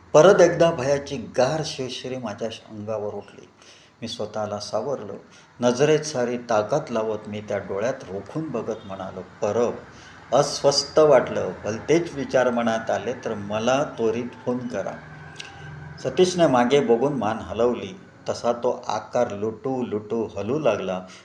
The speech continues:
व संतापाने खदखदा हसला.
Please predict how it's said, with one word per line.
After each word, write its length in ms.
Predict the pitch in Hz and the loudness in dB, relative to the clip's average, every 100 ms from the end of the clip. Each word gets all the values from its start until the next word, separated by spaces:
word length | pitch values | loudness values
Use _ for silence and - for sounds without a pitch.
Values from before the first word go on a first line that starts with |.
| - | -10
व 20 | |
संतापाने 840 | 110 - 110 110 107 123 120 110 104 98 | -8 -6 -8 -6 -2 -2 -2 -4 -6 -4
खदखदा 600 | - - - - 117 117 | -2 -2 -4 -8 0 0
हसला. 440 | 120 - - 110 | 0 -6 -12 -10